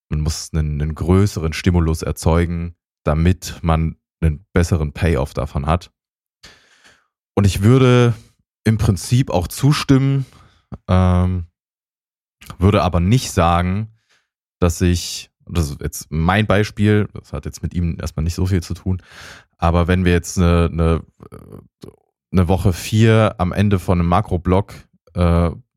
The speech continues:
betrachten, bei der ich halt relativ hohe absolute Intensitäten fahre und bei dem ich, äh, dann am Ende sehr ermüdet bin, so wie ich das jetzt gerade habe,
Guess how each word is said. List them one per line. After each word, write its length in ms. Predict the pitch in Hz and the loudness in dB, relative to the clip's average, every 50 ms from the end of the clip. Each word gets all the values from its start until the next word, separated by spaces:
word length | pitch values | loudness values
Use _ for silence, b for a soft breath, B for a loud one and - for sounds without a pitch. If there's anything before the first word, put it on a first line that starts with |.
| _ _ _ _ _ _ _ _ _ _ _ _ _ _ _ | _ _ _ _ _ _ _ _ _ _ _ _ _ _ _
betrachten, 560 | - 85 92 - - 101 98 95 - - 92 | -4 -2 -2 0 2 2 2 2 0 -2 0
bei 100 | 82 87 | 0 0
der 140 | 80 90 87 | 2 2 2
ich 160 | 87 85 - | 0 0 0
halt 240 | 90 80 80 - - | 0 0 0 -2 -2
relativ 460 | - 85 87 85 - - 87 - - | 0 0 0 0 -2 -6 -10 -8 -4
hohe 180 | - 98 98 90 | 0 0 2 0
absolute 400 | - 87 - - 90 92 - - | 0 -2 -4 -4 -4 -2 -2 -2
Intensitäten 680 | - 85 98 95 87 85 87 - - 98 101 - - 87 | -2 0 0 0 0 -2 -6 -4 -2 -2 -2 -2 -4 -6
fahre 400 | - - 90 90 95 95 95 90 | -2 0 2 2 2 0 0 -2
und 180 | 76 82 - | -4 -4 -2
bei 100 | - 80 | -4 -2
dem 200 | 78 82 82 80 | 0 0 0 0
ich, 260 | 82 85 - - - B B B B B B B B B B B B B B _ _ _ _ _ _ _ _ _ _ | -2 -4 -6 -8 -16 B B B B B B B B B B B B B B _ _ _ _ _ _ _ _ _ _
äh, 220 | 98 95 90 85 | 0 2 2 2
dann 180 | 80 - 82 80 | 2 0 0 -2
am 120 | 80 - | -2 0
Ende 180 | - 90 90 85 | 0 0 2 2
sehr 140 | 80 85 82 | 2 2 2
ermüdet 360 | 78 82 92 104 107 101 80 | 2 2 2 4 4 2 2
bin, 180 | - 98 113 123 | 2 2 2 2
so 220 | 110 78 76 76 | 0 0 -2 -4
wie 80 | 80 - | -4 -4
ich 120 | - - | -4 -6
das 160 | - - 76 - | -6 -6 -2 -2
jetzt 220 | 87 - - - | -2 -2 -2 -6
gerade 380 | - 78 76 82 85 85 78 78 | -2 0 2 2 2 2 2 2
habe, 420 | 85 87 98 101 90 90 98 107 | 2 2 2 0 0 -2 -2 -4